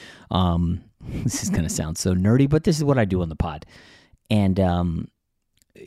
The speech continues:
you know, a bunch of them got these new, uh, e-bikes. Uh, they're called, like, rad bikes. So they jokingly call themselves the Rad Riders. Of course, I just roll up in the car or I walk down to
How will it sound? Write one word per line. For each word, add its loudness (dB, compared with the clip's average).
you 0
know, 4
a 2
bunch 2
of 2
them 4
got 0
these 0
new, 6
uh, -2
e-bikes. 0
Uh, 0
they're -2
called, 0
like, -4
rad -2
bikes. 0
So -2
they -2
jokingly 0
call 0
themselves -4
the -2
Rad -4
Riders. 0
Of -4
course, 0
I 0
just 0
roll 4
up -2
in 0
the -4
car 2
or 0
I -2
walk -2
down -2
to -2